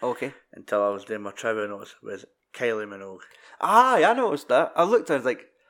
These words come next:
Speaker 1: "That looks like a really fucking old Kylie Minogue." And I looked at the cast list and like, "Fuck, it is Kylie Minogue."
Speaker 2: Yeah.
Speaker 1: For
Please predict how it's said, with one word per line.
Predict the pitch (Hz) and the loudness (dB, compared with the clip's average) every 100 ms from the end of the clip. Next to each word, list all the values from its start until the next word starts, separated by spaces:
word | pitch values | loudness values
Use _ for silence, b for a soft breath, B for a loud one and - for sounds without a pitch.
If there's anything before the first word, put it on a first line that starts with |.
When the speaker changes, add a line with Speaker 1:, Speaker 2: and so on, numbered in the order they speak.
| b b - | b b -4
Speaker 1:
"That | 139 | -2
looks | 143 | -2
like | 139 | -4
a | 123 | -6
really | 123 123 | -4 -8
fucking | 113 117 113 117 | -4 -6 -4 -6
old | 120 120 | -6 -8
Kylie | - 120 117 | -4 -2 -2
Minogue." | 113 131 143 117 - - | -4 -4 -4 -6 -14 -10
And | 127 | -6
I | |
looked | 127 123 | -4 -6
at | 123 | -2
the | |
cast | 135 139 | -2 -2
list | 131 - | -8 -10
and | - | -18
like, | - _ | -18 _
"Fuck, | - - - | -4 -4 0
it | 143 | -2
is | 196 - | -2 -6
Kylie | - - - | -8 -8 -8
Minogue." | 87 - - _ _ | -10 -12 -14 _ _
Speaker 2:
Yeah. | - 104 101 98 _ _ b b b b | -14 -10 -10 -12 _ _ b b b b
Speaker 1:
For | - 110 110 | -10 -8 -8